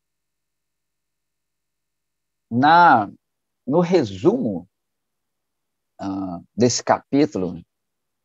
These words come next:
né, Srila Prabhupada, ele fala que ele, na verdade, ele deu uma olhadinha para outra moça ali dentro, uma moça jovem, não foi nem para a senhora. Então, quando ele vai pedir esse alimento para uma, né, que não teria importância já,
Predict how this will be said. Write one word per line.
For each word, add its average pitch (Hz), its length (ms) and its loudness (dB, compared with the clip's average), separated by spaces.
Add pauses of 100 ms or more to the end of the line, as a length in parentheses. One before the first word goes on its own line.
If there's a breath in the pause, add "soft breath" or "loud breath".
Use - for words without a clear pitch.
(340)
né, 101 180 -8
Srila 107 200 -6
Prabhupada, 113 400 0
ele 113 80 -4
fala 113 260 0
que - 100 -4
ele, 123 160 -2
na 117 140 -2
verdade, 120 340 0
ele 123 80 -2
deu 135 120 -2
uma 160 120 0
olhadinha 139 560 0
para 139 240 4
outra 156 360 2
moça 127 420 0
ali 110 140 -6
dentro, 95 340 -10 (220)
uma 101 140 0
moça 120 300 0
jovem, 95 540 2
não 104 100 -4
foi - 140 -2
nem 120 140 -2
para 127 120 -4
a 127 40 -10
senhora. 101 540 -4 (320)
Então, - 300 -6
quando 160 180 0
ele 175 100 0
vai 131 120 0
pedir 107 280 -4
esse 98 200 -4
alimento 123 500 -6 (1300)
para 113 120 -2
uma, 107 140 0 (360)
né, 101 120 -8 (160)
que 135 100 -8
não 135 120 -4
teria 110 280 0
importância 113 600 -2
já, - 240 -10